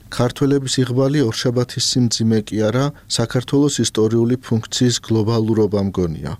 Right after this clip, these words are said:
ჩემი საქმიანი ორშაბათი ამჯერად მსოფლიო ბანკის წარმომადგენლების სტუმრობით დაიწყო. რა უნდა მსოფლიო ბანკსო, მკითხა შვილმა სახლიდან გასვლისას, რომ უთხარი დღეს სტუმრად ველოდი მათ წარმომადგენლებს.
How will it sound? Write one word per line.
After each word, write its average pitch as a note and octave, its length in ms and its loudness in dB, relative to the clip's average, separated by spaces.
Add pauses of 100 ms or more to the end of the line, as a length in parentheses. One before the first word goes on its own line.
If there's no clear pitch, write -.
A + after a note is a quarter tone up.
(120)
ჩემი C#3 340 0
საქმიანი C3 560 0
ორშაბათი B2 560 0
ამჯერად A#2 480 0
მსოფლიო A#2 500 0
ბანკის A2+ 440 -2
წარმომადგენლების G#2+ 960 0
სტუმრობით G2+ 560 -2
დაიწყო. - 420 -4 (280)
რა B2 180 0
უნდა D#3 220 0
მსოფლიო A#2 420 0
ბანკსო, A2 380 -2
მკითხა F#2 420 -4
შვილმა A2+ 400 0
სახლიდან A2 520 0
გასვლისას, - 680 -2
რომ G2+ 220 2 (140)
უთხარი G#2+ 460 -2
დღეს G#2 300 -2 (140)
სტუმრად A2 540 0
ველოდი G2+ 420 0
მათ G2 240 2
წარმომადგენლებს. F2+ 920 -2